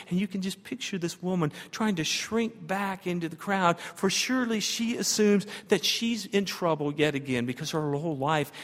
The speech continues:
has been one of trouble. And here she has finally found relief, and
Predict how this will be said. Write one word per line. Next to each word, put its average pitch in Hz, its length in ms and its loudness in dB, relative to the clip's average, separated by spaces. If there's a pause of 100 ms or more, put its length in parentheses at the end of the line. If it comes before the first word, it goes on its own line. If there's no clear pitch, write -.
has 156 140 0
been 135 380 0
one 147 260 4 (160)
of - 220 -4
trouble. 131 680 0 (1120)
And 208 180 4
here 233 320 2
she 214 220 2
has 196 380 2
finally 202 560 2 (180)
found 156 380 2
relief, 180 520 0 (220)
and 151 260 0